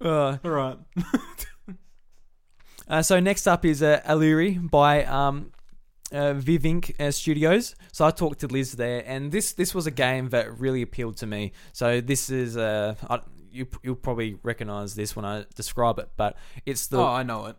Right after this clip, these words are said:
Speaker 1: Yeah.
Speaker 2: Yeah.
Speaker 1: It's the one with the excellent art style of the, uh,
Speaker 2: Red Panda.
Speaker 1: Yeah, the Red Panda. Um, yeah, it, I was drawn to it straight away just for its, um, art style being similar to, like, Rayman, Ori and the Blind Forest and all of that.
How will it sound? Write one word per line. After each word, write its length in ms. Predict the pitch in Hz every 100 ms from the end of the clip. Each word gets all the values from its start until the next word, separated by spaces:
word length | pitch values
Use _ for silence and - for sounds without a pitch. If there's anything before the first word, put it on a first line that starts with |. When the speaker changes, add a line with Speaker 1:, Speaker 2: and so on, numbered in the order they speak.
| 127
Speaker 1:
Yeah. 80 | 110
Speaker 2:
Yeah. 100 | 98 - 170
Speaker 1:
It's 120 | 160 -
the 80 |
one 120 | 165 170
with 80 | 156
the 100 | -
excellent 360 | 151 156 160 139
art 260 | 113 117 113
style 500 | - 107 104 107 101 -
of 240 | 127 113 -
the, 200 | 113 110
uh, 240 | 107 104 - - -
Speaker 2:
Red 240 | 147 127
Panda. 320 | 123 113 117 113 -
Speaker 1:
Yeah, 120 | 127
the 120 | 113 110
Red 260 | 127 120
Panda. 600 | - - 123 135 139 131 - - - - - -
Um, 380 | - 101 101 98 - - - - - - - -
yeah, 160 | 127
it, 300 | 110 110 135 -
I 100 | 139
was 140 | 151
drawn 260 | 135 135 135
to 100 | 127
it 80 | 120
straight 180 | - 117
away 220 | 113 113
just 200 | 117 -
for 200 | - 110
its, 180 | 98 -
um, 240 | 107 101
art 220 | - 113 -
style 240 | 113 110
being 180 | 104 107
similar 240 | - 113
to, 100 | 101
like, 100 | 107
Rayman, 540 | - 110 107 107 104 -
Ori 200 | 117 113
and 100 | 110
the 40 |
Blind 260 | 107 104 104
Forest 420 | 107 104 104 -
and 320 | 120 101 127 123
all 120 | 107
of 80 | 101
that. 200 | 104 110